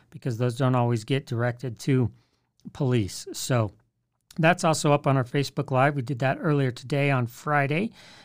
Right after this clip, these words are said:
and we encourage you to check that out. You can follow us all the time on New Mexico in Focus on Instagram, Twitter, YouTube.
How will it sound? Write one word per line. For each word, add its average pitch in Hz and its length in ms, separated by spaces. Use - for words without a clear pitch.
and 127 180
we 123 60
encourage 123 400
you 131 80
to 117 100
check 135 280
that 131 480
out. 127 380
You 147 80
can 143 120
follow 143 300
us 127 140
all 165 140
the 175 100
time 151 360
on 123 160
New 120 100
Mexico 120 680
in 135 180
Focus 160 500
on 113 280
Instagram, 131 800
Twitter, 165 460
YouTube. 139 640